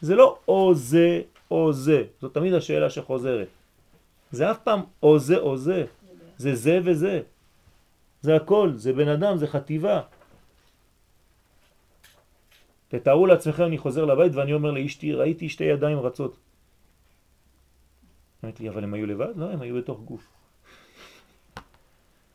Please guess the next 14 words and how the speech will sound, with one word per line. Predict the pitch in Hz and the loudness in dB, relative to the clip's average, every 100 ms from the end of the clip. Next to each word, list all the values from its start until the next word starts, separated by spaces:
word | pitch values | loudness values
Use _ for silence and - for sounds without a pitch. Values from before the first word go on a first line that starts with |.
| _ _ _ 196 _ _ _ _ _ _ _ _ _ | _ _ _ _ _ _ _ _ _ _ _ _ _
הכל | 143 127 - 214 359 | -16 -16 2 4 6
הולך | 339 131 | 2 0
ביחד. | 120 101 - - 101 131 _ _ _ _ _ _ _ | -4 -4 -8 -20 -20 -20 _ _ _ _ _ _ _
זה | - 165 | -4 -2
נשמה | 208 - 143 113 110 | 0 0 0 -2 -4
וגוף. | 143 226 269 _ _ _ _ _ _ _ _ _ _ _ _ _ _ _ _ _ _ _ _ | -4 -6 -12 _ _ _ _ _ _ _ _ _ _ _ _ _ _ _ _ _ _ _ _
ואם | 90 104 196 | -6 -2 0
זה | 175 131 156 | 0 0 2
להחלשת | 139 - 120 110 147 139 | 0 0 -6 -2 -2 -4
הצדדים | 101 107 113 143 | -2 -2 0 -2
הפראיים | 127 - _ 120 113 113 131 160 | -2 -6 _ -2 2 2 0 -2
שבכוחות | - 107 107 - - 120 | -4 -8 -8 -10 -10 -10
החיים. | - - 104 92 85 _ _ _ _ _ _ _ _ _ _ _ _ _ | -10 -12 -10 -12 -16 _ _ _ _ _ _ _ _ _ _ _ _ _
כן? | - 127 | -8 -8